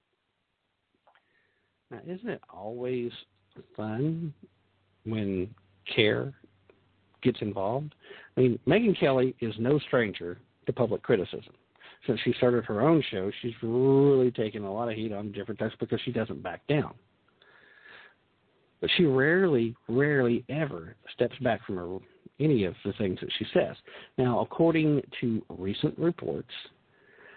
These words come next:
Kelly is once again facing backlash after covering a segment on honor killings and the treatment of women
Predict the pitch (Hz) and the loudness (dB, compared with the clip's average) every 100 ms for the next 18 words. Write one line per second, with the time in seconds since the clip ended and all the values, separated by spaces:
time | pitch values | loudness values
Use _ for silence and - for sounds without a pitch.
0 | _ - 135 139 123 104 127 139 143 139 | _ 0 4 6 4 2 -2 -2 -2 -2
1 | 131 123 127 - 131 113 104 95 - 82 | 0 0 0 0 -2 0 -2 -2 -6 -8
2 | 92 107 95 95 - 98 - - _ _ | -6 -6 -8 -8 -8 -10 -10 -20 _ _
3 | - 117 123 135 139 - 117 104 117 113 | -2 0 4 4 2 0 -2 0 0 2
4 | 117 - 139 160 123 95 76 87 120 - | 0 0 0 2 -2 -6 -10 -8 -8 -8
5 | 117 110 107 107 104 - 151 151 147 151 | -6 -4 -2 -4 -6 -4 -2 -2 -2 -2
6 | - 127 127 160 156 95 107 | -2 -4 2 2 2 0 -6